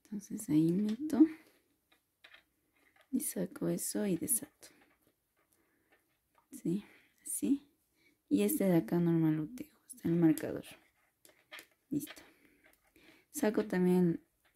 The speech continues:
el punto burbuja. Saben que tienen que sacar para adelante. Ya, ahora lo que vamos a hacer es lo siguiente. Vamos a sacar esto de acá ya. ¿Sí? Y lo que vamos a hacer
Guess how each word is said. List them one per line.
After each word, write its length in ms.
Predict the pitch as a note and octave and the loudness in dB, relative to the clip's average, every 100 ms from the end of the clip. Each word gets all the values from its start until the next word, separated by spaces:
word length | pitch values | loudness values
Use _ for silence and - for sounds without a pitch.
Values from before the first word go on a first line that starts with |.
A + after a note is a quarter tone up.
| _ _ | _ _
el 120 | - | -12
punto 400 | - F3 F3 E3+ | -6 -4 -2 -2
burbuja. 520 | D#3+ D3+ E3+ F3+ A3+ | -2 -2 -4 -4 -2
Saben 340 | - - E3+ F#3 | -2 0 0 -2
que 80 | - | -4
tienen 300 | - - F#3+ | -4 -2 -2
que 80 | |
sacar 360 | - - - - | -6 -12 -10 -8
para 140 | - | -4
adelante. 600 | F#3 G#3 G#3+ A3 C#4+ D4+ - _ - - - - - | -2 0 0 0 2 0 0 _ -20 -20 -20 -16 -2
Ya, 140 | - | 0
ahora 200 | - A#3+ | 2 4
lo 140 | A3+ A3 | 4 2
que 100 | G3+ | 2
vamos 180 | G3+ | 0
a 60 | G3+ | -2
hacer 220 | F#3+ F#3+ | 0 2
es 60 | F#3+ | 2
lo 80 | F#3 | 0
siguiente. 500 | - - F#3+ G#3 A3+ | -2 -2 -2 0 2
Vamos 240 | G#3+ B3 | 2 2
a 40 | |
sacar 320 | A3+ F3+ F3+ F3 | 0 -2 0 -2
esto 240 | F3 F3 | 0 0
de 80 | F3 | -2
acá 240 | E3 F3 | -2 -4
ya. 480 | E3+ E3 D#3+ F3 - _ - _ _ _ _ _ - | 0 4 4 4 -2 _ -20 _ _ _ _ _ -4
¿Sí? 320 | - A#3+ - | 0 2 0
Y 120 | - A#3 | 0 4
lo 240 | A#3+ A#3+ | 4 4
que 320 | A#3+ A#3 - - | 4 6 4 4
vamos 340 | B3+ D4 C#4+ | 10 12 12
a 40 | G3+ | 8
hacer 460 | - G#3 G#3+ E4 | 2 2 2 0